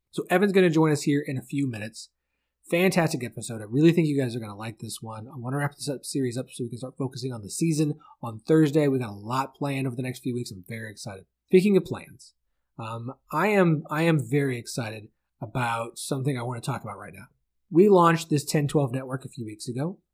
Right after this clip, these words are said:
after realignment, a podcast network dedicated to the Big Twelve Conference. Um, we have the Ten twelve podcast here, which is our flagship show. We have a Texas show called Fire the Cannon, a T C U show,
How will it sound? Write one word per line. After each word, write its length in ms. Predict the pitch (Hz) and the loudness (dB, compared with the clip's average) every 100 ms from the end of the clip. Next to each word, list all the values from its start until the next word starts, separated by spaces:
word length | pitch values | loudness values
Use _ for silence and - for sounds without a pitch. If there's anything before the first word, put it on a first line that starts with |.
| _ | _
after 380 | 143 165 - 139 | 4 4 2 0
realignment, 480 | 139 107 98 107 - _ | 2 0 -10 -16 -18 _
a 80 | 143 | -18
podcast 640 | - 151 175 160 165 156 | 0 2 2 0 0 0
network 340 | 151 147 135 127 | -2 -4 -6 -4
dedicated 460 | 131 147 151 131 | -2 0 0 -2
to 40 | 135 | -2
the 60 | |
Big 180 | 127 117 | -2 -4
Twelve 300 | - 120 104 107 - _ _ - | -4 -4 -4 -12 -16 _ _ -10
Conference. 540 | 104 101 - - - _ _ _ _ _ _ _ | -8 -8 -16 -20 -20 _ _ _ _ _ _ _
Um, 180 | 104 107 _ | -14 -14 _
we 100 | 123 | -8
have 160 | 113 104 _ _ _ _ 139 | -6 -10 _ _ _ _ -4
the 60 | |
Ten 180 | - 156 | 2 4
twelve 160 | 156 127 | 4 4
podcast 440 | 160 160 165 160 | 4 6 2 4
here, 100 | 165 | 4
which 120 | 190 | 4
is 80 | 127 | 2
our 80 | 113 | -6
flagship 520 | - 123 117 - 104 | -4 -4 -4 -8 -10
show. 360 | - 120 156 - _ - | -8 -8 -8 -12 _ -6
We 100 | - | -6
have 120 | 117 | -4
a 80 | 110 | -6
Texas 380 | - 269 - 139 | 0 0 0 -4
show 240 | 139 143 | 0 0
called 340 | 156 127 110 - _ _ _ | -2 -4 -6 -12 _ _ _
Fire 320 | - 117 107 | -4 -4 -4
the 60 | 104 | -10
Cannon, 320 | 110 123 185 _ _ _ | -12 -12 -14 _ _ _
a 40 | 135 | -6
T 200 | - 175 | 2 4
C 180 | 170 165 | 4 2
U 200 | 147 135 | 4 2
show, 580 | - - 127 120 135 | -4 -6 -4 -4 -8